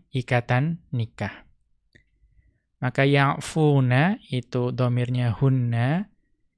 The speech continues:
ya, kemudian ya'fuwa, ya, ya'fuwa di sini itu adalah, ya, fa'ilnya alladzi, berarti kembalinya kepada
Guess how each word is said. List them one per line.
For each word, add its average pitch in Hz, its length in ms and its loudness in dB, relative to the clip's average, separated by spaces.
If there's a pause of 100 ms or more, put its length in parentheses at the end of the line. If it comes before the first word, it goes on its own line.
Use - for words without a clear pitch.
(240)
ya, 127 320 -8
kemudian 135 840 0 (500)
ya'fuwa, 143 960 2 (1040)
ya, 127 300 -6
ya'fuwa 131 720 0
di 127 100 -2
sini 131 460 0
itu - 180 -4
adalah, 135 560 0 (880)
ya, 165 320 6
fa'ilnya 131 640 0
alladzi, 123 560 2
berarti 131 380 -2
kembalinya 123 500 0
kepada 131 560 -2